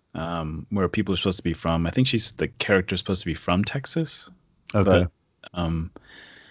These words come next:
Speaker 1: it, it didn't. It just made, it just made her seem more like a military person.
Speaker 2: Mm-hmm.
Speaker 1: It was like a, it felt stereotypical to use the Southern accent, like, "I'm in the military, but I do my job right."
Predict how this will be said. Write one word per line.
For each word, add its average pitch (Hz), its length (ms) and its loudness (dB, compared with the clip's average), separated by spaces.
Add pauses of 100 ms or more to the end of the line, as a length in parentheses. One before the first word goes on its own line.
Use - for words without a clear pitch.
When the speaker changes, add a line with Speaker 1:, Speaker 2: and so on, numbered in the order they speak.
(380)
Speaker 1:
it, 104 360 8
it 113 120 2
didn't. 123 300 8 (100)
It 117 60 2
just 131 200 2
made, 110 460 6 (240)
it 98 80 -4
just - 280 -8
made 110 260 0
her 101 140 0
seem 101 320 0
more 92 180 4
like 87 420 0
a 98 60 -4
military 104 560 6
person. 98 840 0 (120)
Speaker 2:
Mm-hmm. 95 260 0 (280)
Speaker 1:
It 120 100 0
was 120 200 2
like 110 140 6
a, 101 80 4 (260)
it 113 160 -4
felt - 340 2
stereotypical 110 720 2
to 120 60 2
use 117 140 2
the 117 60 0
Southern 110 300 6
accent, 107 400 0
like, 92 180 -2
"I'm 110 100 6
in 110 60 6
the 101 60 6
military, 113 440 6
but 95 120 0
I 101 60 4
do 104 140 0
my 101 180 2
job 98 320 0
right." 101 240 2